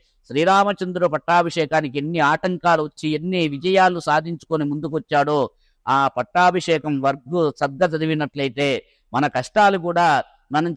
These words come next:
చేసే ఉద్యోగంలో కూడా మనకు విజయ ప్రాప్తి జరుగుతుంది. విజయాన్ని చేజిక్కించుకుంటాం, విజయంలో మంచి ఆస్వాదిస్తాం. అందుకని భగవంతుణ్ణి నమ్ముకున్న వాడికి సదా రక్షగా ఆ భగవంతుడు ఉంటాడు. ఏది చేసినా, ఏది ముందుకు వెళ్ళాలన్నా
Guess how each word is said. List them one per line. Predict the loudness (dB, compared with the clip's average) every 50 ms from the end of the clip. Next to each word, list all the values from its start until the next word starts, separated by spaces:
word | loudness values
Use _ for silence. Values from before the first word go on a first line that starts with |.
| -2
చేసే | -2 -2 0 0 0
ఉద్యోగంలో | 0 -2 -4 0 2 2 2 2 2 0 -2 -2
కూడా | -2 -2 -2 0 0 0
మనకు | 0 -2 -4 -6 -6
విజయ | -8 -8 -4 0 0 0 0
ప్రాప్తి | 0 0 0 0 0 0 -4 -6
జరుగుతుంది. | -4 -4 -4 -4 -6 -8 -6 -6 -6 -6 -8 -10 -8
విజయాన్ని | -4 -2 2 4 4 4 4 2 0 -2 -2 -2 0
చేజిక్కించుకుంటాం, | 0 0 0 -4 -6 -8 -10 -10 -8 -6 -6 -4 0 0 0 0 0 -4 -8
విజయంలో | -8 -4 -2 0 0 0 2 2 2 2
మంచి | 2 0 -2 -4 -4 -4 -2 0
ఆస్వాదిస్తాం. | 0 0 0 0 -2 -4 _ _ 0 2 2 2 2 -2 -6 -6 -2 -2 -2 -2 -4 _ _ _ _ _ _ -8
అందుకని | -6 -6 -4 -2 -2 -2 -2 -4 -6 _ _ _ _ _ -6
భగవంతుణ్ణి | -4 -2 0 2 0 0 0 -2 -4 -4 -4 -4 -2 -2 -2
నమ్ముకున్న | 0 0 0 0 -2 -2 -2 -2 -2 -2 0
వాడికి | 2 2 2 0 0 -2 -4 -6 -4
సదా | -2 -2 -2 0 2 2 2 2
రక్షగా | 0 -2 -4 _ _ -6 -2 0 2 2 2 2 0 -2 -2 0
ఆ | 0 0
భగవంతుడు | 0 0 -2 -2 0 0 0 -2 -2 -4 -6 -6 -6
ఉంటాడు. | -6 -4 -2 0 0 0 -2 -4 _ _ _ _ _ _ -2
ఏది | 0 0 0 -2 -4 -2
చేసినా, | -2 -2 -2 -2 0 0 0 0
ఏది | 0 -2 -2 -2 -2 -2 -2
ముందుకు | -4 -4 -4 -4 -6 -4 -2
వెళ్ళాలన్నా | -2 0 2 2 2 0 0 -2 -2 0 0 0 0